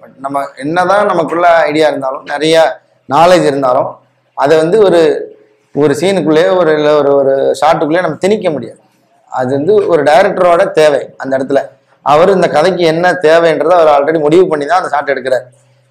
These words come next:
So, அவரோட இதுல இருந்து தான் வருது. அதனால நமக்கு எல்லா படமும் பண்ணதுக்கு அப்புறம், <clears throat> "சரி, இப்படி பண்ணிட்டோமே, இன்னும் கொஞ்சம் இப்படி பண்ணிருக்கலாமே" அப்படின்னு தோணும். இதனால வந்து இன்னைக்கு இருக்கிற டெக்னாலஜில நிறைய நடிகர்கள் நடிச்சு முடிச்ச உடனே போய் படம் பார்த்துருவாங்க.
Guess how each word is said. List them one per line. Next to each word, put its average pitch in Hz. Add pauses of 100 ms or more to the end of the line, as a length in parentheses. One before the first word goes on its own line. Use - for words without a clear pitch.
(140)
So, 165
அவரோட 185 (480)
இதுல 139
இருந்து 170
தான் 165
வருது. 151
அதனால 170
நமக்கு 190
எல்லா 180
படமும் 190
பண்ணதுக்கு 180
அப்புறம், 185 (160)
<clears throat> 147
"சரி, 160
இப்படி 165
பண்ணிட்டோமே, 156
இன்னும் 143
கொஞ்சம் 156
இப்படி 143
பண்ணிருக்கலாமே" 151 (520)
அப்படின்னு 151
தோணும். 151 (920)
இதனால 170
வந்து 190
இன்னைக்கு 175
இருக்கிற 175
டெக்னாலஜில 147
நிறைய 147
நடிகர்கள் 160
நடிச்சு 160
முடிச்ச 165
உடனே 208
போய் 185
படம் 143
பார்த்துருவாங்க. 117